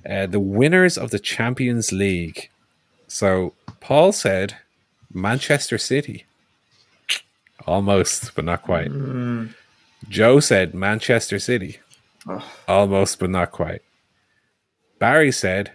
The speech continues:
Speaker 1: C M Punk. Almost, but not quite. Uh, so no points there. So the final scores of the first annual, well, not quite Premier League prediction, but the footy prediction contest. In last place with seven points,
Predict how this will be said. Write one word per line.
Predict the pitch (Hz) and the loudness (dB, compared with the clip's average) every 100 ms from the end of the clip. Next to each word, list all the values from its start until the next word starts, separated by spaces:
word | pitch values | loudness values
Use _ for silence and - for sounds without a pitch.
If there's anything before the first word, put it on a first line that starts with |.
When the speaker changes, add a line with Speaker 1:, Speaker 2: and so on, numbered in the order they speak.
| _ | _
Speaker 1:
C | - - 123 | -4 0 2
M | 127 123 | 0 0
Punk. | - 143 123 - _ _ _ _ _ _ - | -2 -4 -4 -14 _ _ _ _ _ _ -4
Almost, | 95 92 80 85 - | -2 0 -2 -4 -4
but | 80 | -4
not | 82 | -4
quite. | - - - - _ _ _ _ _ _ _ _ _ _ _ _ - | -4 -6 -6 -14 _ _ _ _ _ _ _ _ _ _ _ _ -12
Uh, | - | -8
so | - 101 | -4 0
no | 113 131 | 4 4
points | 123 123 107 - | 4 2 2 -2
there. | 92 80 | -4 -2
So | 104 | -4
the | 92 | -4
final | - 143 151 175 165 | -2 0 0 0 0
scores | - - 160 120 87 87 | -2 2 4 4 2 -4
of | - 101 90 | -6 -8 -4
the | 101 98 | -4 -2
first | - 123 127 - | 0 0 2 0
annual, | 117 117 104 98 - _ _ _ _ _ - | -2 0 0 -2 -8 _ _ _ _ _ -12
well, | 76 - | -12 -10
not | 110 107 | -10 -8
quite | - 104 - | -2 -2 0
Premier | 113 98 | -4 -4
League | 80 80 | -8 -10
prediction, | 87 82 - | -12 -12 -12
but | 85 - | -14 -12
the | |
footy | - - 127 101 87 - | -4 2 2 2 -6 -10
prediction | - 95 90 - 92 85 82 - _ _ - | -10 -6 -6 -6 -6 -8 -10 -14 _ _ -6
contest. | - 104 101 85 - - - _ - - - - | -2 -2 -2 -8 -8 -10 -12 _ -20 -20 -20 -12
In | 98 | -6
last | 104 117 127 - - | 0 0 0 -2 -4
place | 113 98 - - | -4 -2 -4 -8
with | 90 | -4
seven | - - - 123 135 | -2 2 4 4 2
points, | 135 117 101 101 - - | 0 0 0 0 -2 -2